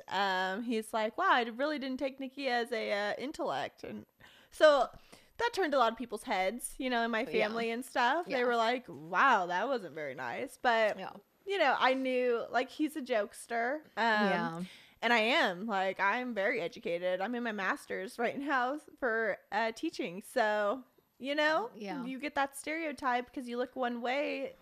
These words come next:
Speaker 1: kinda sucks, but hey.
Speaker 2: I know. And then,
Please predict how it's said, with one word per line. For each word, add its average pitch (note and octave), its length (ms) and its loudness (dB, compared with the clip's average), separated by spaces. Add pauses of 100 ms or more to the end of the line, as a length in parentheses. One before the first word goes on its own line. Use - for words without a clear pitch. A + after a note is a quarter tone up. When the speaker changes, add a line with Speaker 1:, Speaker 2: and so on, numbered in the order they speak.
(160)
Speaker 1:
kinda C4+ 180 -4
sucks, D4+ 480 -2 (140)
but A#3 340 2
hey. F4 320 -6 (460)
Speaker 2:
I G3 160 -4
know. F#3 580 -2 (600)
And B3 160 0
then, B3+ 240 0